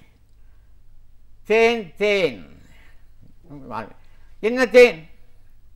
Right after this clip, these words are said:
"கொம்பு தேன்." "என்ன கொம்பு?" "மான் கொம்பு." "என்ன மான்?" "புள்ளி மான்." "என்ன புள்ளி?"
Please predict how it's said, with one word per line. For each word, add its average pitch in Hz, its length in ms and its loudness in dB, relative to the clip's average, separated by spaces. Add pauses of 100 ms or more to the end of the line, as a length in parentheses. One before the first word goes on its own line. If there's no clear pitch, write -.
(500)
"கொம்பு 156 400 -6
தேன்." 98 280 -12 (540)
"என்ன 247 280 -2
கொம்பு?" 226 540 0 (920)
"மான் 123 460 -14
கொம்பு." 85 380 -20 (360)
"என்ன 156 340 -8
மான்?" 208 520 -4 (1120)
"புள்ளி 165 360 -18
மான்." 85 280 -20 (600)
"என்ன 131 480 -4
புள்ளி?" 185 540 -12